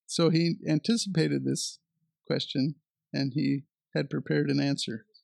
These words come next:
He was prepared. Yeah. And then he thought of this, which I thought was smart. "And I said to the king, 'If it please the king, let letters be given me for the governors of the provinces beyond the river,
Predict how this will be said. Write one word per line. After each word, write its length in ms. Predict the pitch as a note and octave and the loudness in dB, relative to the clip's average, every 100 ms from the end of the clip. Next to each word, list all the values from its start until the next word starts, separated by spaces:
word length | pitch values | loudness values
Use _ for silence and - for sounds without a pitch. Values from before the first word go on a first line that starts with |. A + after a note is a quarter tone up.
| _ _ _ _ _ _ _ - | _ _ _ _ _ _ _ -2
He 80 | D3 | 0
was 160 | D3 | 0
prepared. 580 | - D#3 - G3 B2 C#3+ _ _ _ _ _ _ _ _ _ - | 0 -2 0 0 -2 -6 _ _ _ _ _ _ _ _ _ -6
Yeah. 220 | C#3+ C#3+ - A#3+ | -4 -4 -8 -2
And 200 | D#3 D#3+ | 0 4
then 420 | A#3+ A3 C#3 C#3+ | 4 4 0 -8
he 200 | C3 D#3 | -2 0
thought 240 | E3+ F3 | 2 2
of 120 | D3+ C#3+ | 2 2
this, 300 | G#3+ - D#3 | 2 0 -4
which 180 | - | -2
I 120 | D#3 E3+ | 0 0
thought 260 | D3+ C3+ | 0 -2
was 400 | C3 B2+ - - - | -4 -4 -6 -8 -8
smart. 540 | - D#3+ C#3+ D#3 - _ _ _ _ _ _ _ - - D3+ | -2 0 2 0 -4 _ _ _ _ _ _ _ -20 -6 0
"And 100 | D#3+ | 2
I 60 | |
said 240 | D3+ G#3 A3+ | 2 2 2
to 80 | |
the 100 | E3+ | 0
king, 220 | - E3 D#3 | 0 0 0
'If 100 | D3 | -4
it 120 | - | -2
please 260 | G3 A#3 | 0 0
the 100 | G3 | 0
king, 260 | - D#3+ D#3 | 0 0 2
let 180 | D3+ C3+ | 0 2
letters 440 | D3 E3+ G3+ F#3 | 2 4 2 0
be 140 | F3 D3+ | 0 2
given 380 | E3+ F#3+ E3 | 2 2 2
me 120 | D3 D3 | 2 2
for 200 | D#3 C#3 | 0 -2
the 100 | C3+ | 0
governors 520 | D3 D#3+ E3+ E3+ D#3+ | 0 2 2 0 -2
of 100 | C3+ | -2
the 80 | C3 | -4
provinces 600 | - D3+ D3+ D3 D3+ C#3+ | -2 -2 -2 -2 -2 -2
beyond 420 | C#3 C3+ D3 F3+ | 0 2 4 4
the 100 | G3 | 4
river, 440 | D#3+ C3+ C3 D#3+ | 2 2 0 -2